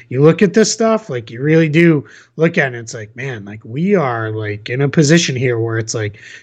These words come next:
two of the, you know, I don't wanna call the Nets a marquee franchise 'cause they've never really been there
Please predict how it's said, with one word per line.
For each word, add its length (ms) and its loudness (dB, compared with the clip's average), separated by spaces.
two 160 6
of 60 6
the, 300 4
you 140 -10
know, 160 -14
I 80 -6
don't 120 -6
wanna 220 -12
call 220 -6
the 80 -12
Nets 260 -10
a 60 -6
marquee 400 -8
franchise 500 -4
'cause 140 4
they've 120 6
never 220 -4
really 200 -10
been 280 -10
there 260 -2